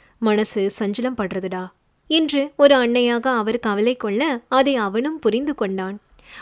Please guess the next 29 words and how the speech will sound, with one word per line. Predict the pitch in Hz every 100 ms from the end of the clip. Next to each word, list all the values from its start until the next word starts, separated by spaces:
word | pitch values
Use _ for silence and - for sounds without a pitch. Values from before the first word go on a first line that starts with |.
| -
அன்னையின் | 202 226 311 349 311
இரு | 233 233
கைகளை | 214 226 233 190 240
தன் | - 240
கைகளுக்குள் | 233 220 262 254 254 240
ஆதரவாக | 196 190 220 226 247 311
வைத்து | 254 226 233 269
கொண்டவன், | 202 185 185 190 208 _ _ _ _ _ _ -
"அம்மா, | 180 175 180 - _
நீங்க | 226 202 185 185
கவலைப்படுற | 196 254 226 175 180
அளவுக்கு | 185 196 185 185 226
இது | 208
பிரச்சனை | 185 190 - 262
இல்ல. | 185 175 - _ _ _ 226
முதல்ல | 254 302 294
நீங்க | 208 190
இந்த | 180
வீட்டை | 175 214 220 226
பழகிக்கோங்க. | 202 185 226 - 180 180 - -
நாம | 233 214 190 175
பூமா | 196 226 214
அத்தைக்கிட்ட | 180 180 185 175
பேசி | - 190 196 185
சீக்கிரம் | 226 - 240 226 202
நல்ல | 185 220
முகூர்த்தம் | 220 185 - 185 180
குறிக்கலாம். | 185 180 175 - _ _ _
நம்ம | - 226